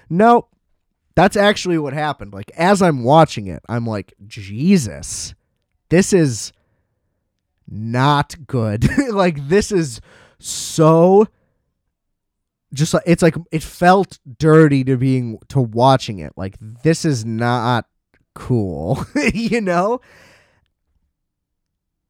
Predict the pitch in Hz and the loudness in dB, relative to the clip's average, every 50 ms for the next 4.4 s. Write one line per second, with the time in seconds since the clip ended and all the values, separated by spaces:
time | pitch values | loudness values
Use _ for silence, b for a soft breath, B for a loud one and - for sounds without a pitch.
0 | _ _ _ _ _ _ _ _ _ - 147 139 285 - - - - - - 180 | _ _ _ _ _ _ _ _ _ -12 -12 -10 -10 -12 -14 -16 -14 -2 0 0
1 | 165 - - - _ - 139 202 233 - 254 214 151 151 170 160 147 - - _ | 0 0 -4 -12 _ -4 0 2 2 2 2 -2 0 4 4 4 4 2 -2 _
2 | _ _ _ _ _ _ _ _ _ _ _ _ - 143 175 196 - - 233 220 | _ _ _ _ _ _ _ _ _ _ _ _ 2 2 2 2 4 4 6 6
3 | 196 185 170 160 - - 139 139 123 139 123 - - - - - - - 156 139 | 8 8 6 4 2 0 -2 -2 -2 -2 -4 -6 -8 -10 -12 -12 -6 -2 0 2
4 | 147 156 151 139 127 107 - - | 4 4 4 4 2 -2 -4 -8